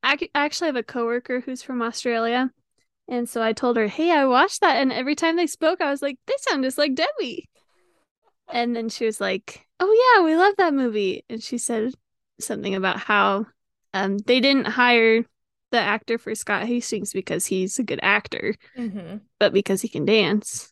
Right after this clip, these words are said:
Speaker 1: And I was like, "Oh, yeah, she's right. He's not really the
Speaker 2: <laughs>
Speaker 1: best
Speaker 2: The
Speaker 1: actor," but I
Speaker 2: best.
Speaker 1: think he did,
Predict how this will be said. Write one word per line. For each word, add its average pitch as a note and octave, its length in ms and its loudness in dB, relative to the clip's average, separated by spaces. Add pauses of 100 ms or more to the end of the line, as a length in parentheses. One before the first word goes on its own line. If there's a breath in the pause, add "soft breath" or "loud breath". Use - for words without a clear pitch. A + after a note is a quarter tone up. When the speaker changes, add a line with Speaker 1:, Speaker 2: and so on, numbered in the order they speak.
(840)
Speaker 1:
And G3+ 240 0
I F#3 80 -2
was F3 120 -4
like, - 220 -6
"Oh, E4 120 4
yeah, E4+ 240 4
she's B3 280 -4
right. F#2+ 160 -2
He's B3 240 0
not G#3 220 -2 (480)
really A3+ 180 2
the E3 80 -2
Speaker 2:
<laughs> F#3+ 60 2
Speaker 1:
best F#3 200 0
Speaker 2:
The D4 60 2
Speaker 1:
actor," D4 220 2
but D#4+ 140 6
I C4 60 6
Speaker 2:
best. F4+ 120 2
Speaker 1:
think B4+ 180 0
he A4+ 160 6
did, G#4 280 6